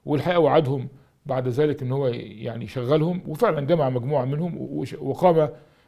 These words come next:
بتوفير فرص عمل لدى الشركات التي يمتلكها مع أخواله.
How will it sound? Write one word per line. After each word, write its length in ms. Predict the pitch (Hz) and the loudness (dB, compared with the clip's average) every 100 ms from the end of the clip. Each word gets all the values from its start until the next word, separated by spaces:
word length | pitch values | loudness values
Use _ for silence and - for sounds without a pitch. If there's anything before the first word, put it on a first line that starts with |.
| - | -6
بتوفير 580 | 135 131 139 131 180 175 | -2 2 2 4 4 4
فرص 320 | 170 160 147 | 4 4 4
عمل 340 | 147 151 123 - - - | 2 2 0 -6 -10 -2
لدى 160 | 143 | 0
الشركات 480 | 135 - 117 160 143 | 2 0 2 2 2
التي 280 | 131 139 147 | 2 0 -2
يمتلكها 440 | 120 120 135 127 | -2 -2 -2 -2
مع 160 | 123 127 | -2 -2
أخواله. 320 | 117 120 107 | -4 -8 -10